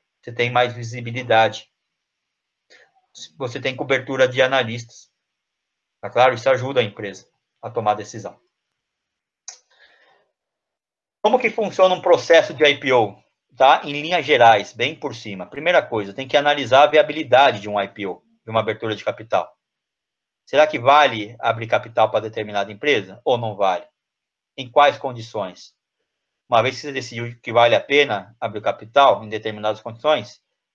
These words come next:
vai ter que contratar uma auditoria, fazer uma diligência lá. Tá claro? Você vai ter que escolher um intermediário financeiro.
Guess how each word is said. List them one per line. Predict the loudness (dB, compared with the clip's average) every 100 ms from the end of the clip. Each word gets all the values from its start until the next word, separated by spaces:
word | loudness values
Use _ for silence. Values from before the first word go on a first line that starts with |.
| _ -10
vai | -10
ter | -10
que | -10
contratar | -6 -6 -2 -2
uma | -2
auditoria, | -4 -8 -8 -10 -14 _ _ _ _ _ -6
fazer | -6 -4
uma | -6
diligência | -8 -10 -8 -6 -6 -2
lá. | 0 0 -4 _ _ _ _ _ _ _
Tá | -20
claro? | 0 2 2 -4 _ _ _
Você | -6
vai | -6
ter | -6
que | -12
escolher | -8 -8
um | -10
intermediário | -8 -6 -6 2 2 2
financeiro. | -4 -6 -6 2 2 2